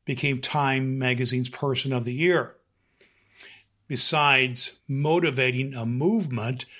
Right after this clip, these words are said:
that caused what we now know as the Civil Rights Movement to have, that still goes on today.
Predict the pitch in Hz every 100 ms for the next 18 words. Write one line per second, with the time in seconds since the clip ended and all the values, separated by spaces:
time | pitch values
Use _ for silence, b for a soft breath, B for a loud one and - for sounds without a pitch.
0 | B - 127 127 - 143 143 139 135 135
1 | 120 - _ _ _ _ - 139 131 131
2 | 131 131 127 127 - - 143 120 127 143
3 | - 131 107 110 104 B B B _ 135
4 | 117 120 120 123 123 - 147 127 131 127
5 | 120 120 117 127 120 147 143 110 -